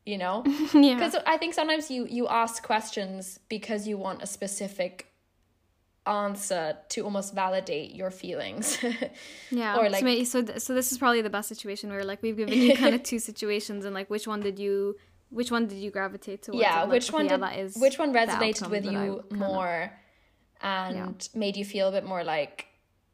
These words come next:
Speaker 1: "Oh yeah, I, I, you know, either, yeah, I could, I can work with this, and, and this is just a normal process, and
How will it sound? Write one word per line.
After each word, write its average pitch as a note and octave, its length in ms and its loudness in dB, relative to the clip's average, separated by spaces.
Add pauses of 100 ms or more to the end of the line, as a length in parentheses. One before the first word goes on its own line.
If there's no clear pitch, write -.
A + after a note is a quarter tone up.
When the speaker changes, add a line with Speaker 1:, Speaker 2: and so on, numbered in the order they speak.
(120)
Speaker 1:
"Oh D#4+ 140 2
yeah, B3+ 240 2
I, F3 340 4
I, G3 260 0
you A3 160 -6
know, F3 260 -8
either, A#3 180 0
yeah, D#4+ 220 2
I B3 100 2
could, D4 320 -6
I A3 80 2
can B3 280 -2
work G3 220 0
with F#3+ 140 -6
this, D3+ 300 -4
and, F#3 400 -8
and G#3 120 -4
this G#3+ 140 -6
is G#3 100 -8
just G3+ 220 -8
a - 20 -6
normal F#3+ 300 -6
process, F#3+ 640 -4
and E3 320 -10